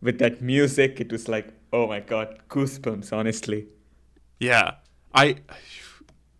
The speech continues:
Speaker 2: I, I think I did watch it at the time, but I don't remember it that well, so I'll have to, I'll have to go find it. But, um, yeah, I mean, imagine having all those guys back together just in time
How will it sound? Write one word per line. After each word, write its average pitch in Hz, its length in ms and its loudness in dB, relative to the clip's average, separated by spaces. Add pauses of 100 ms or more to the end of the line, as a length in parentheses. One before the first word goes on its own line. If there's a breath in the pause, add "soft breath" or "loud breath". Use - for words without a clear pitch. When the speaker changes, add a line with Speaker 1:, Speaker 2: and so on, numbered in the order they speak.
(240)
Speaker 2:
I, 131 260 2
I 131 100 2
think 151 260 -2
I 139 120 4
did 127 220 2
watch 110 320 4
it 143 60 2
at 131 60 0
the 139 100 2
time, 147 340 0
but 123 80 0
I 110 100 2
don't 113 440 2 (420)
remember 110 640 0
it 104 140 -6
that 101 220 0
well, 101 180 0
so 101 160 -4
I'll 101 60 2
have 104 100 -4
to, - 100 -20
I'll 107 160 2
have 113 120 0
to 113 60 -10
go 101 120 -8
find 101 340 -2
it. 98 160 -4 (560 soft breath)
But, 107 360 -2 (260)
um, 104 460 -2 (380)
yeah, 95 260 -10 (180)
I 117 80 -10
mean, 101 340 -6 (100)
imagine 107 460 -2
having 104 460 0
all 104 240 -8
those 104 240 -4
guys 104 240 -6
back - 480 -4
together 101 420 -4
just 104 260 -8
in 107 120 -10
time 104 420 -2